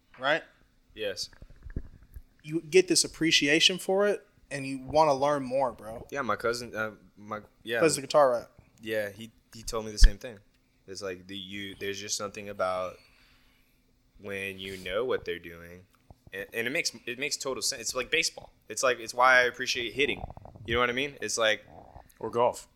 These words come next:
Speaker 2: Or golf, exactly. Anybody who's into it, or driving, or you know what I mean?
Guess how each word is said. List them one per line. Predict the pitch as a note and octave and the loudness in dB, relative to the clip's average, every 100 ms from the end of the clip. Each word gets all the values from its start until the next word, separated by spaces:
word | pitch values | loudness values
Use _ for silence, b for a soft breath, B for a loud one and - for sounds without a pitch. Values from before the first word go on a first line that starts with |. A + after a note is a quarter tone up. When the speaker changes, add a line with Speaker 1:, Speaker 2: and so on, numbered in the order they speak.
| - | -12
Speaker 2:
Or | G#2+ | 4
golf, | C#3 F3 - - | 6 8 4 -6
exactly. | A#2+ C#3 E3 A#2 A2+ | -8 -2 -2 -2 -2
Anybody | D3 D#3+ D#3+ | -2 0 -2
who's | D#3+ D3 | -2 -8
into | F3 G#2+ | -8 -4
it, | A2 | 0
or | A#2+ | 2
driving, | A#2 D3+ E3+ A2+ F2+ - _ _ - | 8 10 10 4 -10 -16 _ _ -2
or | A#2 | 0
you | A2+ E3 | 0 2
know | F#3+ | 2
what | |
I | F3+ | 4
mean? | F#3+ G3 | 4 2